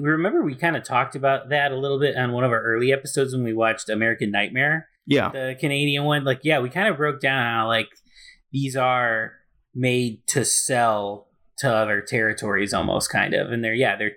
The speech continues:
Speaker 1: tax shelter things. They're cheap to make in Canada, and then you can distribute them everywhere.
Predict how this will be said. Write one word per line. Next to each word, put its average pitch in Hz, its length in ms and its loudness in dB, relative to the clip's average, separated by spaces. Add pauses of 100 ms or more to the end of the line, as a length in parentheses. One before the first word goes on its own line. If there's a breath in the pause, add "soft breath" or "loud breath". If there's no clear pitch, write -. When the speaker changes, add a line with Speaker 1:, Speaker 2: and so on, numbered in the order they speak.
(140)
Speaker 1:
tax 120 260 2
shelter 101 420 0
things. 101 220 -2
They're 104 100 -4
cheap 123 280 0
to 117 60 -2
make 113 200 2
in 107 80 -10
Canada, 117 340 0
and 113 140 0
then 110 80 -2
you 104 80 -4
can 107 120 -4
distribute 104 420 -4
them 101 120 -6
everywhere. 95 540 -4